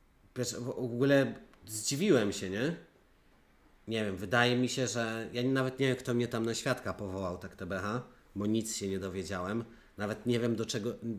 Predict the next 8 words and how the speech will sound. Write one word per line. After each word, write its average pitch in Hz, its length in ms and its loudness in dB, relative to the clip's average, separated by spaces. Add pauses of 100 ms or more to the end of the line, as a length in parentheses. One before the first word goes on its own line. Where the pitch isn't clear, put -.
(100)
nawet 117 440 0
nie 127 140 4
wiem, 127 140 0
czego 120 260 -2
dotyczy 120 440 -2
ta 110 120 -4
sprawa. 104 640 -2 (1040)
Mm, 101 560 -4